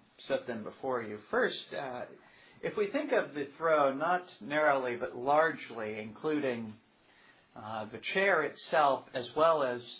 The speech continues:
perhaps the steps or platform that lead to it, uh, you could very well be, uh, in one regard,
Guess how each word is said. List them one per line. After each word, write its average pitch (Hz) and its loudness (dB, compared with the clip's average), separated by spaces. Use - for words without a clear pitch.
perhaps 127 -4
the 117 -10
steps - -6
or 110 -2
platform 147 -2
that 113 -10
lead 156 -8
to 190 -4
it, 214 -6
uh, 117 -16
you 139 -8
could 151 -4
very 147 2
well 131 2
be, 127 -4
uh, 123 -12
in 127 -10
one 196 -2
regard, 117 -2